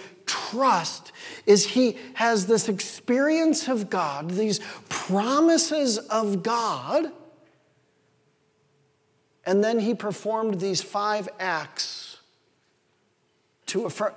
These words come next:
No. He simply said,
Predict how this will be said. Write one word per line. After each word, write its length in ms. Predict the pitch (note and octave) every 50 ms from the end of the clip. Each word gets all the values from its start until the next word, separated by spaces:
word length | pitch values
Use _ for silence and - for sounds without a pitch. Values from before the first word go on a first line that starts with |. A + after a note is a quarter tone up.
| - F3 E3
No. 680 | E3 D#3+ D#3 D3 C#3 C3+ D3 E3+ A#3+ D4 D4+ D4 C#4+ - - - - _ _ _ _ _ _ _ _ _ _ _ _ _ _ _ _ _ _ _ _ _ _ _ _ _ _
He 240 | - - B3+ C4 A#3
simply 520 | - - - C#4 C#4 B3+ - C4 C4+ B3+
said, 540 | G#3 - - A3 G#3+ G3+ G3 G3 F3+ E3+ D#3+